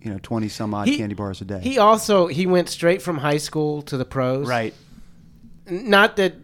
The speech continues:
Speaker 2: you do a lot of growing up in college, but, I mean, I think that has something to do with it, too, you know? Like,
Speaker 1: Yeah.
Speaker 2: uh, paying,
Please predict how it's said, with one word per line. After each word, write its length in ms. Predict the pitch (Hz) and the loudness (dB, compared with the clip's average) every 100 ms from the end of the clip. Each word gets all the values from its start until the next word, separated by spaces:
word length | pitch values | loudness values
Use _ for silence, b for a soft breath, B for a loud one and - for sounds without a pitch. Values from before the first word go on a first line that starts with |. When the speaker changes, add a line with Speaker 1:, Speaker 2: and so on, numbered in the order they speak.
| - | -6
Speaker 2:
you 180 | 180 160 | -2 2
do 200 | 165 165 | 6 6
a 40 | |
lot 260 | 139 135 151 | 6 4 2
of 80 | |
growing 320 | 123 123 151 135 | -2 -2 -2 -2
up 140 | 135 | -4
in 100 | 131 | -6
college, 440 | 131 127 123 123 - | -4 -2 -4 -6 -6
but, 180 | 127 - _ | -6 -8 _
I 80 | 147 | -4
mean, 400 | 156 151 143 143 147 165 | 0 0 0 -4 -8 -2
I 100 | 175 | -2
think 200 | 240 196 | -2 -2
that 140 | 170 | 0
has 180 | 165 165 | 2 2
something 300 | 180 170 160 | 0 2 0
to 80 | 143 | 0
do 160 | 151 | 0
with 140 | 151 117 | 0 0
it, 100 | 107 | -4
too, 140 | 151 147 | 0 0
you 160 | 117 | 0
know? 200 | 117 135 | -2 -2
Like, 100 | 135 | 2
Speaker 1:
Yeah. 200 | 131 110 95 b b b - | 2 0 -6 b b b -6
Speaker 2:
uh, 360 | 131 123 113 | -4 -2 -2
paying, 640 | 113 143 143 143 139 131 135 | -4 -2 2 2 0 -4 -8